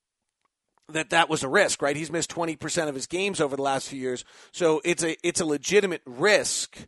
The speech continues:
that he's going to end up being hurt, and then it happens in the playoffs. I, I, I don't have a great deal of sympathy. Like, I think that's part of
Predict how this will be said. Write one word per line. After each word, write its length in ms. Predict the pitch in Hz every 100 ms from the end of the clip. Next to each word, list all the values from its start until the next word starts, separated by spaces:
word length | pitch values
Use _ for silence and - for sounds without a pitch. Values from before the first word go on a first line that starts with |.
| _ _ _ _
that 240 | 139 160
he's 320 | 143 208 208 147
going 500 | - 190 202 196 185
to 180 | 175
end 280 | 165 175 165
up 220 | 165 156 _
being 220 | 147 151
hurt, 420 | 123 - 226 139 -
and 160 | 165 165
then 140 | 160
it 120 | 156
happens 440 | 143 170 175 170 139
in 80 |
the 60 | 143
playoffs. 560 | - 233 180 117 - - - - _
I, 360 | 156 170 190 196 -
I, 40 |
I 20 | 208
don't 140 | 233
have 140 | 233
a 60 | 196
great 420 | 151 147 190 202
deal 220 | 180 180 151
of 60 |
sympathy. 420 | - 233 196 -
Like, 160 | 135 131
I 60 | 147
think 220 | 196 170
that's 360 | 165 - - - _
part 240 | 180 170
of 180 | 151 -